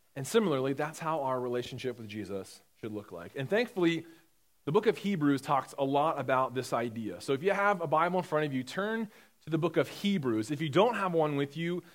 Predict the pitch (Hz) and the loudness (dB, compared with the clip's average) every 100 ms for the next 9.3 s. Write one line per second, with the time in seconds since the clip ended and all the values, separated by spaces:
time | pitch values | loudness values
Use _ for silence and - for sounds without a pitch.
0 | - 147 175 180 185 180 190 175 175 170 | -2 6 6 6 0 0 0 0 -2 -2
1 | 151 156 170 180 180 165 165 131 147 - | 6 6 6 4 2 2 2 2 -2 -2
2 | 147 143 131 127 135 156 165 160 165 170 | -4 -2 -2 0 2 2 0 -2 -6 -6
3 | 160 147 147 147 147 147 147 139 - - | -6 0 4 4 0 0 2 2 -2 -14
4 | - _ _ - 151 160 170 170 156 156 | -20 _ _ 0 2 4 4 4 2 -2
5 | 143 202 190 214 202 185 156 160 127 160 | 0 0 2 0 0 0 0 0 4 6
6 | 180 196 165 175 175 185 170 156 156 160 | 6 6 4 2 2 -2 -6 0 2 2
7 | 165 190 254 - - _ _ - 147 175 | 2 2 2 -4 -18 _ _ -2 2 4
8 | 180 - 180 175 170 - 151 117 151 180 | 4 2 2 4 4 0 -6 4 6 6
9 | 214 - - | 2 -4 -16